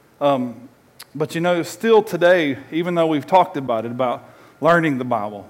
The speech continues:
loving the Bible, living out the Bible in the previous Sundays. Last, last week we talked about how the Bible was laid out,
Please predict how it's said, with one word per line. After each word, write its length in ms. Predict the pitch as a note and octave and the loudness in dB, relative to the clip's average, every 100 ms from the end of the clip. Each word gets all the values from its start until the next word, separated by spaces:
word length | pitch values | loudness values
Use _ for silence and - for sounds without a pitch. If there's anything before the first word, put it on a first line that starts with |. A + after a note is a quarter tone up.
| A2+ | -4
loving 400 | D3 E3 C#3+ C3 | 2 2 2 -2
the 80 | |
Bible, 420 | A#2+ A2 G#2+ G2+ G2 | -4 -6 -6 -10 -6
living 340 | D3 F3 E3 | 0 2 2
out 240 | D#3 D3+ C#3+ | 0 0 -4
the 60 | |
Bible 440 | B2 A2+ A#2 G#2 F#2 - _ _ _ _ _ _ | -6 -6 -6 -8 -16 -20 _ _ _ _ _ _
in 200 | B2+ B2+ | -8 -6
the 80 | B2 | -6
previous 560 | D3 D#3+ C#3 C3+ C3 - - _ _ _ _ _ | -4 -2 0 -2 -4 -14 -20 _ _ _ _ _
Sundays. 640 | - D3 C3 A#2 G#2+ - - - | -4 -2 -2 -4 -8 -16 -20 -10
Last, 420 | B2+ D3 C#3+ - - _ _ _ _ _ | -2 -2 -2 -10 -20 _ _ _ _ _
last 400 | C3+ D#3 - - | -2 0 -2 -8
week 260 | C3 D3 D3+ | -4 -4 -2
we 140 | C#3+ | -6
talked 320 | B2+ C3 C3 | 0 0 0
about 320 | C3 C3 C3 C3 | -2 0 0 2
how 140 | D3 | 0
the 80 | D3 | 2
Bible 360 | C#3+ C#3+ D3 | 2 2 2
was 180 | C#3+ C3+ | -2 -4
laid 280 | C#3 C#3+ C#3+ | 0 0 2
out, 360 | C#3+ D3 - | 2 2 -2